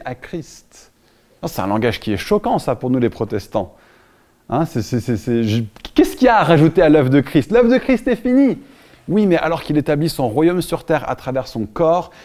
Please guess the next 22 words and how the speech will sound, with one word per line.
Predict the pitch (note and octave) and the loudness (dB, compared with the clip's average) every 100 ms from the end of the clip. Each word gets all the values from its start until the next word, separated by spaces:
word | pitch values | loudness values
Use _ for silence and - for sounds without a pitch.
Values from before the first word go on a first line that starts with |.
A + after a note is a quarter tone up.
| - | -8
l'Église, | A#2+ C#3 B2+ B2 C3+ B2 - - | -2 0 0 2 0 -2 -12 -10
nous | A#2 A#2+ C3+ D3 D#3 A#2+ | 0 4 6 6 4 2
allons | B2+ C3 C3+ | 0 2 -2
et | A#2 | 0
nous | A2 A2 | -2 -2
continuons | - C3+ - B2 A#2 B2 | -4 -8 -4 0 0 -2
ce | - | -6
que | G#2 | -4
Jésus | F#2+ G#2 G2+ A#2 B2+ - - | -2 -2 0 -2 -4 -12 -8
a | - | -6
commencé. | G#2+ A#2 A2 G2+ - | -4 -4 -4 -6 -4
Et | C#3 | -2
d'une | A2 A2 | 0 -2
certaine | D#3 C#3 D#3 | -2 -4 -2
manière, | C#3+ C3 B2+ E3+ G#2 G2+ - - _ _ _ | 0 0 0 0 -2 -8 -18 -20 _ _ _
à | C3+ | -6
travers | - - C3 A#2+ D3+ B2 D2+ - - - | -6 -8 -6 -2 -2 -2 -4 -12 -20 -14
la | G2+ | -12
façon | G#2+ - | -12 -10
dont | A2+ G#2 | -8 -6
Jésus | G2+ A2+ A2+ | -2 -2 2
aussi | A2 G2+ - A2+ A#2+ | 2 0 -2 -2 -2